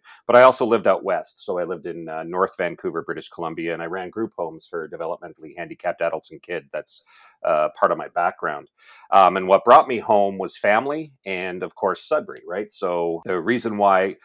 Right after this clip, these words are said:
uh, I wanted to raise my family here is being close to my extended family. At the time, both my parents were alive, but they were elderly. My father passed away in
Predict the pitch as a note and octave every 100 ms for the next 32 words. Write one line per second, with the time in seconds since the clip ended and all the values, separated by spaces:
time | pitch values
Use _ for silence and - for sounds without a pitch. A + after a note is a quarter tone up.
0 | - - - F#2 F2 F2+ G2 G2+ F#2+ E2+
1 | F#2 F2+ E2+ G#2 G2+ - F2+ E2 E2 F2+
2 | F#2+ F2 E2+ - F2+ E2 F#2 E2+ - F2+
3 | G2 - - D#2+ D2+ - F2 E2 F#2 G#2+
4 | _ - - A2 G#2 G2 F#2+ G2 F#2 E2
5 | G2 F2 E2+ F2+ E2+ D#2+ E2 G#2 - E2
6 | - E2+ E2 D#2 E2+ F2 E2 D#2+ D#2+ G2
7 | F2 E2+ G2 F2 - E2+ E2+ F2 D#2+